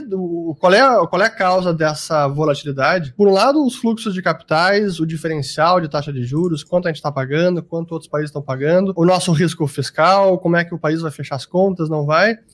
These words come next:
Isso faz com que a taxa de câmbio se deprecie. Mas quando a gente reduziu demais a taxa de juros, a gente também ac-, acabou escasseando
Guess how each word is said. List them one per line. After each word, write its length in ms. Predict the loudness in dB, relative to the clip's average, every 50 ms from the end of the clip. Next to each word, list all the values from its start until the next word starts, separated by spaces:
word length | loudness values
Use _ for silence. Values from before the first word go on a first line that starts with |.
| _ _ -4
Isso 240 | -4 -4 -4 -2
faz 220 | 0 2 2 2 0
com 220 | -2 -2 -2 -2
que 240 | -2 -2 -2 0 0 0 -2 _ -2
a 120 | -2 -2
taxa 240 | 0 0 -2 -2 -2
de 80 | -6 -2
câmbio 240 | -2 0 0 0 -4
se 180 | -6 -10 -6
deprecie. 800 | -6 -6 -6 -4 -4 -4 -4 -4 -6 -10 -4 -4 -4 -4 -4 -8 -6 2
Mas 220 | 4 4 4 4
quando 160 | 2 2 4
a 20 | 4
gente 140 | 2 2 0
reduziu 440 | 0 2 4 4 4 6 6 4
demais 520 | 4 4 2 2 2 2 4 4 2 2 0
a 80 | 0
taxa 260 | 0 -2 -4 -4 -4 -6
de 180 | -4 -2 -2
juros, 640 | -2 -2 -2 0 0 0 -2 -4 -6 -8 -12 -18 _ -6
a 100 | -2 0
gente 160 | 0 0 0
também 220 | 0 -2 2 2 2
ac-, 140 | 0 2 -2
acabou 680 | -2 0 0 -2 0 2 2 2 2 0 -2 -6 _ _ _ -2
escasseando 1120 | 0 0 0 0 0 0 0 0 -2 0 2 4 4 6 4 4 2 2 0 -2 -4